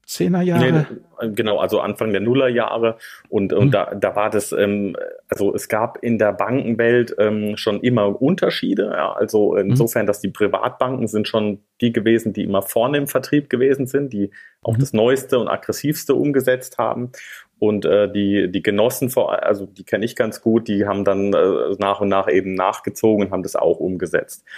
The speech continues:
Speaker 1: Mhm.
Speaker 2: Und, ähm, es gab auch durchaus mal entspannte Zeiten in der Bankberatung. Äh, natürlich wurden, hat man da auch, äh, Produkte verkauft, aber wenn der Kunde jetzt nichts gemacht hat, ähm, war's auch nicht schlimm,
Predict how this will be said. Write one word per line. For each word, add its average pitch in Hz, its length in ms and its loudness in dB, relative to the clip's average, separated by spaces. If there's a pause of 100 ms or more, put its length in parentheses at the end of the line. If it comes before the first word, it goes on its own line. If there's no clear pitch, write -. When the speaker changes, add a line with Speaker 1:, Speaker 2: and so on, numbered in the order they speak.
(220)
Speaker 1:
Mhm. 170 80 -6
Speaker 2:
Und, 92 300 0
ähm, 90 280 0 (340)
es - 180 -4
gab 87 180 -2
auch 113 160 2
durchaus 131 400 2
mal 135 180 2
entspannte 107 680 -2
Zeiten 156 440 -2
in 139 120 -4
der 131 100 4
Bankberatung. 143 880 0
Äh, 95 180 2 (280)
natürlich 110 480 2
wurden, 101 420 0
hat 101 160 -2
man 95 100 0
da 85 80 4
auch, - 280 0
äh, - 20 0 (340)
Produkte 127 400 0
verkauft, 131 540 0
aber 101 260 4 (480)
wenn 98 180 0
der 101 120 0
Kunde 120 240 4
jetzt 107 200 2
nichts 143 340 0
gemacht 98 420 0
hat, - 420 -2
ähm, 101 460 2
war's 95 240 0
auch 90 200 4
nicht 101 180 -2
schlimm, 78 340 -2